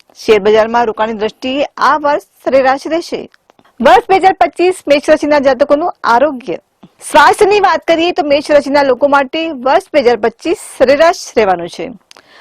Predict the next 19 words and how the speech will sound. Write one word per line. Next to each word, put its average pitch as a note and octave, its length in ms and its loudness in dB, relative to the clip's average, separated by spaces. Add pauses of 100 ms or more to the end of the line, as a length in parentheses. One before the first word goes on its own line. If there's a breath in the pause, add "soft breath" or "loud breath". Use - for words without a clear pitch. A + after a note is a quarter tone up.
(320 soft breath)
શનિની F#4+ 480 2
સારી D4+ 400 2
ચાલને C#4 320 2
કારણે C4+ 560 -2
માર્ચ C4 380 2
સુધી E4 200 -2
તમારું C4 320 -4
સ્વાસ્થ્ય A3+ 500 -2
સારું A3+ 400 -4
રહેશે. C4+ 400 -6 (440)
ત્યારબાદ G3+ 480 2 (200)
સાડે G#3+ 200 2
સાતીની C4 500 -6
અસર C4 340 -4
તમારું A3+ 420 -4
સ્વાસ્થ્ય A#3+ 580 -2
બગાડી G#3+ 360 0
શકે A#3 300 -2
છે. E3 280 -12